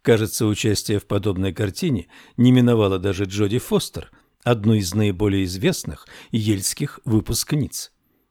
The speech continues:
Тесс не могла точно вспомнить название фильма. Возможно,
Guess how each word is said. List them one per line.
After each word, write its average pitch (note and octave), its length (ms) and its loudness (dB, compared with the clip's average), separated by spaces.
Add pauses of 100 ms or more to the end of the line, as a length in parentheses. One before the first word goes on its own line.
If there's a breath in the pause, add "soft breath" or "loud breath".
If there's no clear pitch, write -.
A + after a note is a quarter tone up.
(180)
Тесс C3 220 4
не C3+ 100 4
могла B2+ 320 2
точно G3 380 0
вспомнить F2+ 500 -6
название F#2+ 480 -2
фильма. F2+ 380 -6 (480 loud breath)
Возможно, D3+ 720 2